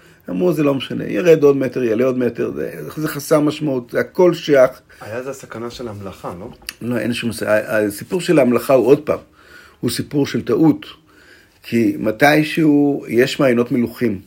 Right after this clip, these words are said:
Speaker 1: בקרקעית הכנרת ובמקומות אחרים. בשלב מסוים החליטו,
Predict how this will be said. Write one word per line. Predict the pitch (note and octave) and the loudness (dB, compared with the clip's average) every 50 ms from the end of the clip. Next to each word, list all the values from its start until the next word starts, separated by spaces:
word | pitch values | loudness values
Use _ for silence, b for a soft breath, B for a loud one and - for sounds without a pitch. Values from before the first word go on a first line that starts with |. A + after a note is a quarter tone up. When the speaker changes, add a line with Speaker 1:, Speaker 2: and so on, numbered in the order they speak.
| _ _ | _ _
Speaker 1:
בקרקעית | - F2 - F2+ F2 F2+ - A2+ G#2+ - - A2+ C#3 C#3 | -16 -10 -6 -6 -6 -6 -4 -6 -6 -4 -2 -2 -2 -2
הכנרת | B2+ A#2 - - B2+ D3+ F#3 A3 A#3 G#3+ G3+ E3+ - - A#2+ A#2+ | -4 -8 -6 -6 -4 -4 -2 -2 -4 -4 -6 -6 -10 -14 -10 -4
ובמקומות | B2+ D3+ D3 D3 C#3 C3 - B2+ B2+ B2+ A#2+ - | -4 -2 -2 -2 -4 -2 -4 -2 -2 -2 -4 -6
אחרים. | - - - A#2+ A2+ G#2+ F2+ D2+ - _ _ B B B B B B B B B B B B - | -10 -10 -10 -8 -6 -6 -6 -6 -8 _ _ B B B B B B B B B B B B -10
בשלב | - - - B2 B2 C3+ D3+ | -8 -2 0 4 4 4 4
מסוים | E3+ D#3+ E3 - E3 G#3+ A3 A3 G#3 G3+ F#3 | 4 -2 -4 -4 0 2 2 2 2 2 0
החליטו, | D3 C3 - - E3 E3+ E3 E3 F3+ E3+ E3+ E3+ E3 E3 E3 E3 | -4 -4 -4 -2 -2 -2 -2 0 0 0 2 2 0 -2 -4 -6